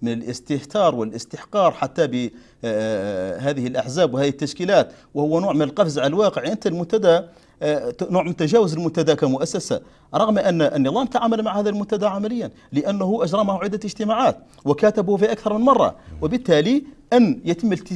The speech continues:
ال-، ال-، الالتفاف أو محاولة الالتفاف على، على كل هذا المسار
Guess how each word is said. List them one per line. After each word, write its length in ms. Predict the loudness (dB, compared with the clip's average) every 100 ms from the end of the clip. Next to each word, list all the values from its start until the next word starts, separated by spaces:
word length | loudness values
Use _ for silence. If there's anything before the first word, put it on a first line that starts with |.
| -6
ال-، 180 | -6 -2
ال-، 220 | -4 -2
الالتفاف 500 | -4 -6 -6 2 2
أو 80 | 4
محاولة 400 | -2 2 4 4
الالتفاف 340 | 0 0 2 4
على، 140 | 2 2
على 280 | 2 4 0
كل 200 | 2 2
هذا 100 | 4
المسار 460 | 0 4 4 4